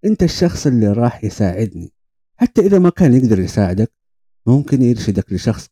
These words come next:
آخر يساعدك. لا تستخدم كمان أسلوب الأمهات، لأنه أسلوب منفر جدًا، وأسلوب مضر بالصحة النفسية للشخص الآخر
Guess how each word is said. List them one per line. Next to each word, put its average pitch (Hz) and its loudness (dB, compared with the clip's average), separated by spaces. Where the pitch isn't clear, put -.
آخر 175 -2
يساعدك. 160 -4
لا 113 0
تستخدم 113 -6
كمان 92 -2
أسلوب 101 -4
الأمهات، 95 -4
لأنه 98 -2
أسلوب 101 -4
منفر 110 -4
جدًا، 104 -8
وأسلوب 107 -4
مضر 101 -4
بالصحة - -8
النفسية 101 -4
للشخص 95 -8
الآخر - -10